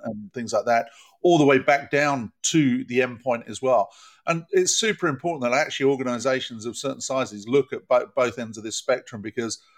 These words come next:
endpoint is preventative and things like monitoring and logging and looking for those anomalies is somewhat reactive. So it's important to have both pieces of those puzzles in your cybersecurity infrastructure. So just to cover off who I am,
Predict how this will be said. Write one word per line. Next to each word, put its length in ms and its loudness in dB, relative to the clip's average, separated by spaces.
endpoint 460 0
is 340 -6
preventative 800 2
and 580 -2
things 240 -4
like 220 2
monitoring 760 -2
and 120 -10
logging 500 0
and 100 -8
looking 300 -8
for 180 -6
those 260 -6
anomalies 680 -4
is 440 -2
somewhat 400 0
reactive. 640 0
So 140 -6
it's 140 -6
important 320 -4
to 60 -2
have 220 -4
both 280 0
pieces 440 -6
of 80 0
those 120 0
puzzles 580 -2
in 160 -8
your 240 -4
cybersecurity 800 -4
infrastructure. 800 -4
So 120 -10
just 200 4
to 40 -12
cover 260 2
off 140 2
who 220 2
I 160 2
am, 340 0